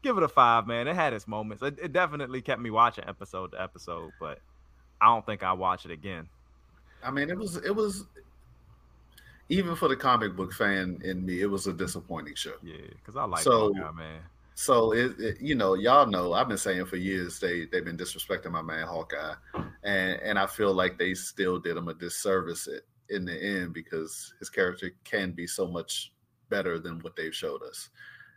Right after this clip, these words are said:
Speaker 2: And I understand they wanted to do the comedy thing, but like Lyle said, it just didn't hit. It didn't. It, the, the comedy aspect of it wasn't on point, on, on par with what we've seen other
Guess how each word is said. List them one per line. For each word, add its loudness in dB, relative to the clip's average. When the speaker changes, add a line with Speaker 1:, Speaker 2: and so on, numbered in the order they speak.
Speaker 2:
And -4
I 0
understand -2
they -2
wanted -6
to -10
do -6
the -8
comedy -2
thing, -6
but -6
like -2
Lyle -2
said, -8
it -6
just -8
didn't -4
hit. -2
It -10
didn't. -6
It, -14
the, -6
the -10
comedy 0
aspect -2
of -4
it -8
wasn't -2
on -2
point, -4
on, -12
on -6
par 0
with -8
what -2
we've -6
seen -4
other -4